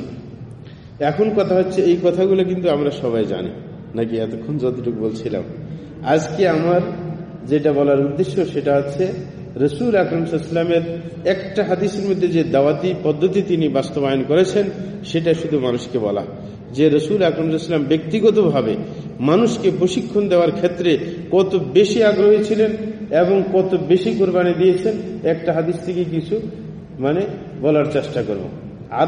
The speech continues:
তো অনেক আছে, কিন্তু এক রাতের তো আর সব বলা যাবে না, একটা হাদিস শুধু ব্যাখ্যা দেব।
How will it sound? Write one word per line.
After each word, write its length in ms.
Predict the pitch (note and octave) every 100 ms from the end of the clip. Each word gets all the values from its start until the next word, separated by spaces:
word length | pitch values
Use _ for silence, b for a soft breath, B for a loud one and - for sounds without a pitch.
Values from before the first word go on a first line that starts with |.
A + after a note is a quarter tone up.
| -
তো 80 | G#3+
অনেক 320 | F#3+ F#3+ D3+
আছে, 340 | G#2+ - -
কিন্তু 220 | C3+ C#3 D#3+
এক 220 | D#3 D3+
রাতের 240 | D#3 D3+ C#3+
তো 60 | D3+
আর 60 |
সব 260 | C3+ C#3+ A#2
বলা 160 | A#2 G#2+
যাবে 240 | G2+ G2
না, 80 | A#2+ G3 - - -
একটা 280 | C#3+ C#3+ C#3+
হাদিস 240 | C3+ B2+ - -
শুধু 160 | B2
ব্যাখ্যা 300 | G#2 G2+ -
দেব। 140 | F#2+